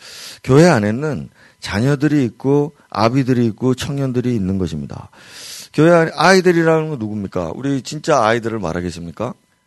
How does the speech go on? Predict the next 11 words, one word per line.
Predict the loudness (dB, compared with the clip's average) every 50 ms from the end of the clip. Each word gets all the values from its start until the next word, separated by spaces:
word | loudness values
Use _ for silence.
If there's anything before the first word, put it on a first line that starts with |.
| _ _ _ _ _
그렇지 | _ -12 -10 -4 -4 -4
않죠? | -4 -2 -2 -2 -2 -2 -6 -10 _ -20 -20 _ _ -2
영적으로 | -2 -2 -2 -2 -2 -2 -2 -2 -4 -4 -2 0 0
아이들이 | 0 0 0 -2 -2 -2 -4 -6 -6 -8 -10
있다는 | -10 -8 -8 -8 -8 -8 -10
거죠. | -12 -12 -12 -12 -14 -14 -16 -18 -20 _ _ _ _ _ _ _ _ _
그리고 | -6 -6 -2 0 2 2 2
이 | 2 2 2 2 2 0 -2 -6
아이들은 | -6 0 2 4 4 4 4 2 0 2 2 0 0 -2 -8 -12 _ _ _ _ _ _ _ _ _ _ _ _
아이들이라 | -10 -6 -2 0 2 2 2 0 2 2 2 2 2 2 4 2 2
할지라도 | 2 0 -2 -2 -2 0 0 0 0 0 0 0 0 -2